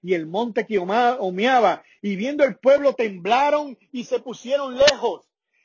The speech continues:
Y le dijeron a Moisés, 'Habla tú con nosotros y nosotros oiremos, pero no hable Dios con nosotros para que no muramos.'" El pueblo de Israel sabía quién e-, era Dios.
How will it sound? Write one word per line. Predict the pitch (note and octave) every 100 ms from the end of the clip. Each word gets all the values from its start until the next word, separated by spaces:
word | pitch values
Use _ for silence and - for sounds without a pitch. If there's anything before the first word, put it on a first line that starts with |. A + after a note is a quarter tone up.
| _
Y | A#3+
le | C4+
dijeron | C4+ A3 C#4+ D#4+
a | D4
Moisés, | C#4 B3+ D4+ C4+ - _ _ _
'Habla | B3+ D4+ D#4 D#4 C#4+ -
tú | D#4+ D4
con | D#4+ C#4+
nosotros | C4+ - E4 B3+ G#3+ G#3 - _ _
y | B3
nosotros | A#3 F#3+ B3+ B3 C4
oiremos, | A3+ G3+ B3+ B3+ F3+ - _ _
pero | - G3 F3
no | F3 G#3+ A#3
hable | A#3+ A3+
Dios | G3+ A#3+
con | A#3+ G#3+
nosotros | F#3 A#3+ B3 G#3 F3
para | F3 D3+
que | - C#3+
no | D#3 F#3+ F3 _ _
muramos.'" | E3 D#3 D#3 C3+ A2+ _ _ _ _ _ _ _ _ _ _ _ _ _ _ _ _ _ _
El | D3+ B2+
pueblo | - F#3+ A3
de | F#3+
Israel | D#3+ E3+ A3
sabía | - D3 A3+ F#3+
quién | F3
e-, | D#3+ C#3+ G3+
era | C#3+
Dios. | B2+ B2 A#2 _